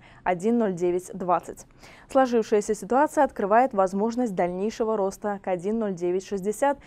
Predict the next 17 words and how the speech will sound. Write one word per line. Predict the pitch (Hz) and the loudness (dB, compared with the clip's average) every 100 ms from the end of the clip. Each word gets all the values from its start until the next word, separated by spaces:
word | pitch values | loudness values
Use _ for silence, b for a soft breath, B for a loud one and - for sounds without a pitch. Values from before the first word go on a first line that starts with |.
| B - | B -8
уже | 208 | 0
в | 240 | 0
течение | - 202 226 226 | 0 -6 -2 0
ближайших | 220 190 180 196 214 226 - | 0 0 2 2 2 -2 -4
торговых | 185 170 175 180 | -6 -2 -4 -4
часов. | 202 - - - _ B B B B | -10 -10 -12 -14 _ B B B B
Рост | 240 269 - | 6 6 4
консолидированного | 247 240 226 208 233 220 214 202 | -2 0 0 2 2 4 2 0
показателя | 208 220 220 196 196 190 | 2 2 4 2 0 -2
безработицы | 190 208 196 196 190 202 | 2 2 2 -2 -2 -2
в | |
единой | 202 196 202 190 | -2 -2 -2 -2
Европе, | 196 269 311 285 | 0 0 0 -2
вероятно, | 226 180 214 247 262 | 0 4 4 4 0
остановит | - 214 - 185 202 233 196 | -2 -6 -4 -4 -2 -4 -2
верхний | 185 190 190 | -4 -4 -6
тренд | 175 226 247 | -4 0 0